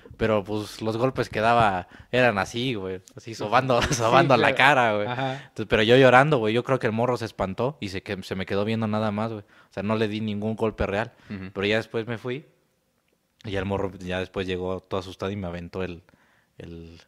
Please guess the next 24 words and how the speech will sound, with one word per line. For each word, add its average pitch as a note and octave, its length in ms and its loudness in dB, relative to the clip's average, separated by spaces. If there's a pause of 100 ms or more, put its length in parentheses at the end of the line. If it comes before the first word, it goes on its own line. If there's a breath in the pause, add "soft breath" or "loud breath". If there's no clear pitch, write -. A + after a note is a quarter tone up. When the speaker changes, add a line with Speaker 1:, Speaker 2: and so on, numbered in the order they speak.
(260)
Speaker 1:
la G#2 220 -2
tarjeta A2 400 -2
de F#2+ 100 0
los F#2 180 -10
Hielocos. G2+ 540 -16 (460 loud breath)
Speaker 2:
Fíjate E3 320 -2
que B2 320 -2
yo, D3 260 0
por E3 140 -4
ejemplo, D3 440 -6
no C3 360 -6
recuerdo, D3+ 460 -2
o C3 40 -6
sea, C#3 140 -4
se-, C3+ 120 -10
seguramente F3 520 -2
sí E3+ 120 -6
me D#3 140 -2
llegué A#2+ 180 -2
a C3 80 -6
pelear, B2 340 -4
pero, A#2 320 -6
o A2+ 100 -6
sea, B2+ 320 -4